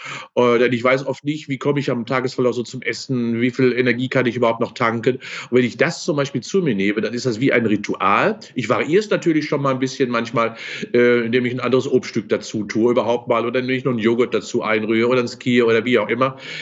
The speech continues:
Äh, also ich variiere schon, aber das war's so heute Morgen. Aber Müsli ist jeden Morgen eben dran.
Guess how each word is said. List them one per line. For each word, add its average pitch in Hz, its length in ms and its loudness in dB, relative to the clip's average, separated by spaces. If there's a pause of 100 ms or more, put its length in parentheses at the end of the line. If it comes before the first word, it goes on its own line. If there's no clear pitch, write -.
(140)
Äh, 131 200 6
also 127 260 2
ich 110 100 -4
variiere 143 420 0
schon, 170 400 0
aber 127 140 0
das 131 180 -2
war's 120 180 0
so 117 80 0
heute 104 220 -2
Morgen. 85 240 -4
Aber 104 140 2
Müsli 156 360 2
ist - 260 -2
jeden 113 240 2
Morgen 95 320 2
eben 110 160 0
dran. - 320 -2